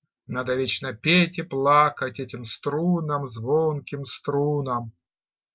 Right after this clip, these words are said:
Ненадуманная необходимость. По воспоминаниям Николая Оцупа,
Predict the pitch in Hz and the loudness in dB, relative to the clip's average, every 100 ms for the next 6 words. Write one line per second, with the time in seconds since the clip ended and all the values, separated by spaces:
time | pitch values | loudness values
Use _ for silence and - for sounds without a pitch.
0 | _ 139 160 165 180 175 196 151 131 127 | _ -6 -2 2 2 4 4 2 0 -2
1 | 120 120 123 131 127 156 151 135 95 - | -4 -4 -6 -8 -4 -2 -2 -4 -8 -12
2 | - - _ _ _ _ _ _ _ 139 | -16 -20 _ _ _ _ _ _ _ -4
3 | 135 - 156 160 160 151 147 147 143 156 | -4 -2 -4 -2 -2 0 -2 -2 0 2
4 | 147 147 - 190 190 180 165 - 156 147 | 4 2 0 -2 -2 -2 -8 2 4 4